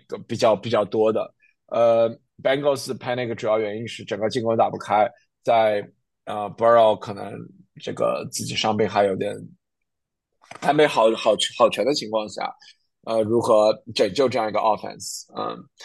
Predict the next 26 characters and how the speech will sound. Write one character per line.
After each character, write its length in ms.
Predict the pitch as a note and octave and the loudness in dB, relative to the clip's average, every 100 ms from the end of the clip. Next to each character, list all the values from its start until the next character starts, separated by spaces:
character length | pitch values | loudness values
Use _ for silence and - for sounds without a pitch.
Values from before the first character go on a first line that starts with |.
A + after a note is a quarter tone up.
| - _ | -20 _
包 140 | B2+ A2+ | 2 4
括 100 | A#2+ | 4
Chargers 400 | D#3+ E3 D#3 C3+ | 4 4 6 4
也 140 | G2+ | 4
是 160 | - - | 0 -8
同 180 | - | -4
样 160 | G#2+ A#2 | 0 0
如 160 | G#2 G2+ | 0 -6
此。 320 | - G2+ G#2+ | -6 -8 -6
那 100 | A#2 | -4
个 200 | G#2+ G#2+ | 0 0
Chargers 480 | G2+ C3 A#2+ A#2 G2+ | 0 2 2 2 -2
的 40 | - | 0
话， 240 | G#2+ F#2+ - _ _ _ | 0 0 -6 _ _ _
主 120 | - A2+ | -6 2
教 180 | C#3 | 6
练 340 | C#3 C#3 A2 - _ | 6 6 2 -6 _
是 180 | - - | -8 -6
不 60 | A2 | -6
是 100 | G#2 | -6
会 100 | G#2+ | -4
做 120 | G2 | -2
一 60 | G#2 | -2
个 80 | G2 | -2
调 220 | - F#2 | -6 -6
整？ 200 | F2 - | -6 -10